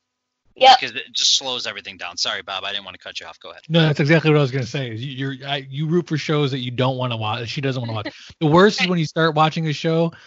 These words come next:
Speaker 3: that you're like, "There's no way she's gonna wanna watch this." First episode, she's standing in the corner of the room like, "Wait, who's that person?" You're like,
Speaker 1: Yeah, what is
Speaker 3: "Oh
Speaker 1: that?
Speaker 3: my God."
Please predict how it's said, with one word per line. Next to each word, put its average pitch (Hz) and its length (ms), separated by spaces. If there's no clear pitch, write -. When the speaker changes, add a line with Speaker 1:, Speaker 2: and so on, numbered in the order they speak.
Speaker 3:
that 156 80
you're 151 120
like, 151 140
"There's 143 160
no 160 360
way 147 280
she's 139 140
gonna 135 120
wanna 127 180
watch 120 260
this." 101 260
First 180 240
episode, 170 420
she's 147 180
standing 156 220
in 151 80
the 143 60
corner 156 220
of 143 60
the 139 60
room 139 260
like, 131 160
"Wait, 147 240
who's 190 240
that 185 180
person?" 107 400
You're 151 100
like, 240 80
Speaker 1:
Yeah, 339 100
what 403 120
is 480 120
Speaker 3:
"Oh 381 40
Speaker 1:
that? 262 180
Speaker 3:
my 131 100
God." 320 300